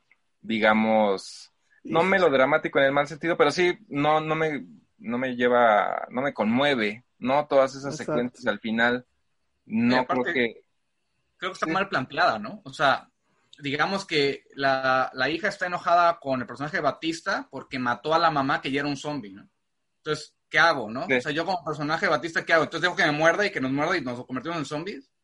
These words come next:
Speaker 1: Que,
Speaker 3: O sea,
Speaker 1: que,
Speaker 3: y
Speaker 1: que luego al final ahí, ¿no? Se entiende de que más bien fue porque no le habló. Y, pero, eh, me, a mí me dio risa porque era
Speaker 2: <laughs>
Speaker 1: como,
Speaker 2: Está bien
Speaker 1: "Güey, este
Speaker 2: pendejo.
Speaker 1: güey está bien confundido", ¿no? Este,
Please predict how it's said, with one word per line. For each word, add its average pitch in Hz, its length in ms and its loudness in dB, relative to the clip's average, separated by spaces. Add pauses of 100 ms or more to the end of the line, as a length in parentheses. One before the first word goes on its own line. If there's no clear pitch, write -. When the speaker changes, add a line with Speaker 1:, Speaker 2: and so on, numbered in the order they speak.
(400)
Speaker 1:
Que, 180 100 0
Speaker 3:
O 175 40 0
sea, 143 260 4
Speaker 1:
que, - 220 -10
Speaker 3:
y - 20 -6
Speaker 1:
que 170 80 0
luego 196 180 4
al 220 120 4
final 160 280 4
ahí, 160 260 4
¿no? 151 160 0
Se 160 120 -6
entiende 127 400 -2
de 110 160 2
que - 100 -10
más 110 220 -2
bien 120 200 -2
fue 113 240 -2
porque 98 280 -6
no 104 160 -4
le 101 140 0
habló. 110 420 2
Y, 123 120 -2
pero, 151 180 4 (160)
eh, 160 220 -2
me, 156 240 2
a 156 80 4
mí 185 80 6
me 214 120 4
dio 392 120 2
risa 330 160 0 (100)
porque - 240 0
era 170 140 6
Speaker 2:
<laughs> - 20 -6
Speaker 1:
como, - 200 -2
Speaker 2:
Está 196 120 0
bien 180 200 -4
Speaker 1:
"Güey, 170 380 2
este 208 140 -2
Speaker 2:
pendejo. 214 60 0
Speaker 1:
güey 202 120 2
está 190 160 -2
bien 190 140 -2
confundido", 131 800 -2
¿no? 156 320 -2
Este, 107 680 -4